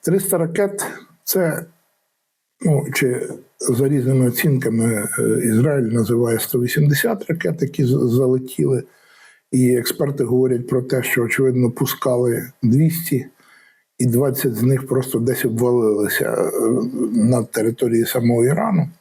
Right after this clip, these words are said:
Іранська пропаганда верещить про чотириста ракет.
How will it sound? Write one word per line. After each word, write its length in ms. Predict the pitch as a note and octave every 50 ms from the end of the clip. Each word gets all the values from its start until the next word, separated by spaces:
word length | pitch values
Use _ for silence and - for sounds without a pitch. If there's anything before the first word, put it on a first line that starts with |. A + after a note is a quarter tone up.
| _ _ _ _ _ _ - - - - - - - - -
Іранська 360 | C3 D3 E3 D#3+ E3 - C#3
пропаганда 540 | B2 C#3 C3 C3 C3+ A#2+ C3 C#3 C3 A#2+ B2
верещить 580 | A#2 A#2+ A#2+ A#2 A2+ - - - C#3 A#2+ B2+ -
про 280 | - A#2+ A2+ A2+ G#2+ F2+ - -
чотириста 600 | - B2 B2+ C3 - F#3 F#3 E3 E3+ - E3 E3+
ракет. 580 | D3+ C#3 - - - - C3 - - - -